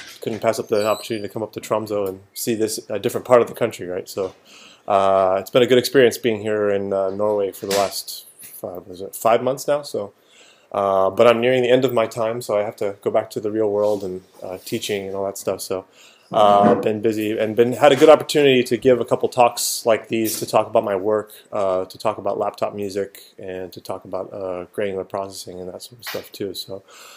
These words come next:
um, just to kinda, I gotta get started, I wanted to play an example for you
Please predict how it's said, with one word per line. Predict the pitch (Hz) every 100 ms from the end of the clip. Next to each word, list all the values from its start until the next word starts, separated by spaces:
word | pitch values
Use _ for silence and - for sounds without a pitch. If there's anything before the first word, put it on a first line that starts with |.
| -
um, | - 117 113 113 117 _ _ _ _ _ _ 131
just | 170 170
to | 160
kinda, | 143
I | 113 120
gotta | 123 110
get | 110 143
started, | - 139 135 123
I | 117
wanted | 139 160
to | 123
play | - 156 151 147 139 135
an | 120 120 113
example | 107 127 127 123 117
for | - 131 117
you | 117 113 110 107